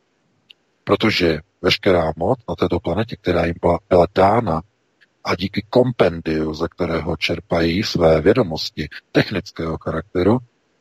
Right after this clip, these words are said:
používají ke své světové vládě nebo dominanci, jak je tam <clears throat> kulantně uvedeno z důvodů, které jsme už uváděli. Takže, eh, z tohoto důvodu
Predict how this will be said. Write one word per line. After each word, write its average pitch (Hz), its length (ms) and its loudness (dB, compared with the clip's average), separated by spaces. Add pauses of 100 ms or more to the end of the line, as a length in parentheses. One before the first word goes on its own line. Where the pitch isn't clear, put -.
používají 117 880 4 (120)
ke 95 80 -4
své 98 400 0
světové 85 720 -2 (720)
vládě 80 640 0
nebo 80 220 -6
dominanci, 92 760 0
jak 76 160 -14
je 80 100 -12
tam - 120 -14 (560)
<clears throat> - 200 -8 (320)
kulantně 85 540 -2
uvedeno 82 520 0 (440)
z - 60 -12
důvodů, 85 460 0
které 80 260 -4
jsme 85 180 -6
už 80 140 -4
uváděli. 85 540 2 (580)
Takže, 92 380 2
eh, - 560 -4 (680)
z - 160 -4
tohoto 139 400 4
důvodu 113 760 0